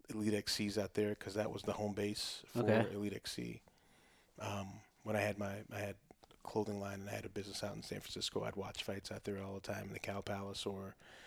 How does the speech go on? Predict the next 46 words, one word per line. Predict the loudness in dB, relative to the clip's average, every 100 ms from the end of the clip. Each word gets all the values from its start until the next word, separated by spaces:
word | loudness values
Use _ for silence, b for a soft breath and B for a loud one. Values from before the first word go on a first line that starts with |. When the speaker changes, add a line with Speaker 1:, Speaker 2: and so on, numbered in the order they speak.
| b b b b
Speaker 1:
which | 6 8
was | 10
in | 10
San | 10 8
Francisco, | 6 6 8 10 10 10 6 2
and | 2
I | 2
forget | 2 4 2 2 0
the, | 2 4 2 -4 -8 -10 -4
uh, | -2 -2 -2
Sacramento, | 2 4 4 4 8 8 8 4 0 -2
that | 0 4
venue | 4 4
there, | 4 4 4
and | 2
then |
the | 2
one | 2 0
in |
San | 0 -2 0
Jose. | -2 -2 -4 -6 -14 -20 -20 -20 -20 0
Speaker 2:
Yeah, | 8 10 10 6 -4 2
I | 12
Speaker 1:
Yeah. |
Speaker 2:
gotta | 12 12
get | 10
back | 8 8
out | 8 8 8
there. | 8 6 b b b b b -8
Speaker 1:
That's | -6 -6 -6
Speaker 2:
It's | -4 6
so | 8
nice. | 8 8 6 10
I |
Speaker 1:
so | 12
Speaker 2:
only | 12
went | 12
the | 12
Speaker 1:
good. | 12
Speaker 2:
one | 12
time | 12 10 8 4 2
in | 2
November, | 4 2 2 4
last | 4 2
November. | 2 0 0 0 -2
Speaker 1:
Yeah, | -4 -4